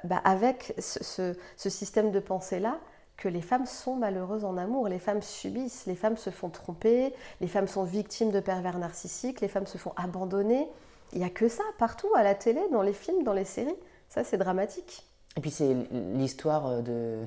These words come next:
Speaker 2: de l'humanité, entre guillemets. Enfin, il y a quand même beaucoup plus de systèmes patriarcaux que l'inverse.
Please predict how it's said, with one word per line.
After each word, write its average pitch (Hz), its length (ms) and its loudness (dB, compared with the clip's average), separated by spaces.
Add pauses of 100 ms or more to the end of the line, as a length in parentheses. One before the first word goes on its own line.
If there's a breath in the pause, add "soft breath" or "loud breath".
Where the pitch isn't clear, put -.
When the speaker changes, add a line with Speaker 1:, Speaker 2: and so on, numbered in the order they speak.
(160)
Speaker 2:
de 117 320 -6 (480)
l'humanité, 123 440 0
entre 131 200 -2
guillemets. 135 100 2
Enfin, 127 160 0
il 113 60 4
y - 20 2
a 117 60 0
quand 117 80 4
même 117 260 2
beaucoup 143 220 0
plus 143 260 -6
de 123 300 -4
systèmes 139 340 -2
patriarcaux 131 640 0
que - 80 -6
l'inverse. 127 520 -6